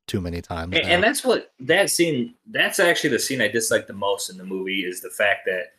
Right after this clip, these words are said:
Speaker 2: that was picked up by ice, the same people we had seen earlier,
Speaker 1: Yeah, yeah.
Speaker 2: presumably,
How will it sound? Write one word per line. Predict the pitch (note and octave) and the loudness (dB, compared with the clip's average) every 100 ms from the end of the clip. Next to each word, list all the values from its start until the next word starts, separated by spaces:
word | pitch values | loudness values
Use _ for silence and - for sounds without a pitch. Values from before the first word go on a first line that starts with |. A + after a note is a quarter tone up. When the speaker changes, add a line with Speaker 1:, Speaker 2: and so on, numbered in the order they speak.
| _ _ | _ _
Speaker 2:
that | G2 F#2+ | 2 2
was | F#2 | 0
picked | - A2 | -2 0
up | G2 F2+ | 0 0
by | F2+ F2+ D#2+ | 0 0 0
ice, | F2 E2+ - | -4 -6 -8
the | F2+ | -6
same | - F#2+ | -4 -4
people | F2 G2 F2+ | -8 -10 -6
we | F#2 | -4
had | F2 | -4
seen | - F#2 E2+ | -6 -8 -10
earlier, | F2+ - - | -10 -4 4
Speaker 1:
Yeah, | A#2 A2 G#2 | 6 6 6
yeah. | G2+ G2+ G2 F#2+ - | 4 4 4 2 0
Speaker 2:
presumably, | - | -4